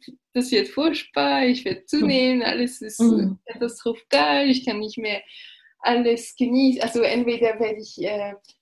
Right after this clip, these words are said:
Speaker 1: auf alles verzichten und dann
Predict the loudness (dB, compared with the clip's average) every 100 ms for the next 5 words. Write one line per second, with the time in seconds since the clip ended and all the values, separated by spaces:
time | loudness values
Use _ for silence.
0 | _ _ _ _ _ _ _ _ _ _
1 | 2 6 8 8 4 2 4 4 4 2
2 | -4 -2 0 0 0 0 0 0 -4 -8